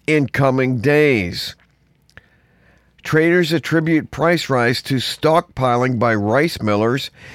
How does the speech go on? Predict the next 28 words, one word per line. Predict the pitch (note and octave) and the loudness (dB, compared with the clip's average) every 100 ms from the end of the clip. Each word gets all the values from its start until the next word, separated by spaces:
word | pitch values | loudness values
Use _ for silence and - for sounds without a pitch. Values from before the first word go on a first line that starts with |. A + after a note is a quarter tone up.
| - - | -20 -4
in | D3 | 0
antici-, | E3+ D#3 - E3 E3 - - | 2 0 0 0 0 -2 -10
anticipation | C#3 - F3+ D3+ - F3+ F3 E3 | -8 -2 -2 -2 -4 -2 -2 0
of | D3 G#2+ | 0 0
high | B2+ D#3 | -2 0
profits | E3 D3+ F3 A3 - C#3+ - - - - - - | 0 2 2 2 2 0 0 -10 -14 -20 -20 -4
as | D3 D#3+ | 0 2
the | C3+ | 2
recent | B2 C3+ E3 E3 F3+ - | 0 2 0 0 -4 -4
extreme | C#3 - - D#3 E3 D3+ | -8 -8 -4 0 2 2
weather | C#3 E3 F3 E3+ | 2 2 2 0
conditions | - C#3 B2+ C3+ D#3 D3+ D3 - - - | -2 0 0 0 0 -2 -4 -12 -20 -14
damaged | F#2+ F#2 C#3+ D3+ D3+ B2+ - | -6 -2 0 2 0 -4 -12
crop | - D#3+ C#3 C3+ - _ _ _ _ _ | -2 2 4 2 -6 _ _ _ _ _
in | C#3+ C3+ C3+ - | -2 0 0 -2
many | A2+ B2+ C#3 D3+ | -2 0 2 2
parts | D3 C3+ C3+ C3+ | 0 0 0 0
of | - C3+ | -2 -2
the | B2+ A#2+ | -2 -2
country. | D3 C#3+ B2+ A#2 | -2 -2 -2 -6
So | G#2+ D#3+ | 0 2
we're | C#3+ C#3+ | 2 0
seeing | - G3+ G3 E3 | 0 0 2 2
that, | D3 D3 - - - - _ | 2 0 -4 -20 -20 -20 _
that, | B2 C#3+ C#3 C3+ - - | 0 2 4 2 -2 0
uh, | B2 A#2 A2+ A2+ _ _ _ | 2 2 0 -4 _ _ _
extreme | C3 C3 - E3+ F3 D#3+ C3 | -6 -6 -4 0 2 2 4
weather | D3+ F3+ D3+ G2+ | 4 4 2 -2